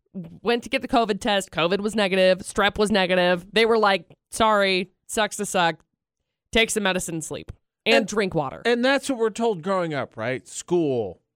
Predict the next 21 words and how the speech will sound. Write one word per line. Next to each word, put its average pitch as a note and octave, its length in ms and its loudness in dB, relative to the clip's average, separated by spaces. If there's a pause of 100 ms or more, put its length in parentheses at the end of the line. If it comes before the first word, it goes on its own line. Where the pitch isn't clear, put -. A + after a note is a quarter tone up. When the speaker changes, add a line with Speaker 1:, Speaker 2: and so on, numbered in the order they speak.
(420)
Speaker 2:
college, B2 840 -4 (580)
early D#3 280 4
workplace. A2+ 760 -2
Speaker 1:
Yeah. F4+ 100 -2
Speaker 2:
We're E3+ 60 2
all G3+ 160 2
told G3 240 -2
the E3+ 100 -2
same D3+ 300 -6
thing. G#2+ 240 -10 (160)
If G#3 260 0
you A3+ 120 -4
don't G#3 360 0
feel G3 400 0
well, B2+ 420 0 (640)
don't F#3 180 2
Speaker 1:
Don't F#3 320 2
come E3+ 280 0
Speaker 2:
come - 20 2
Speaker 1:
in. E3 320 -2
Speaker 2:
in. E3+ 440 -2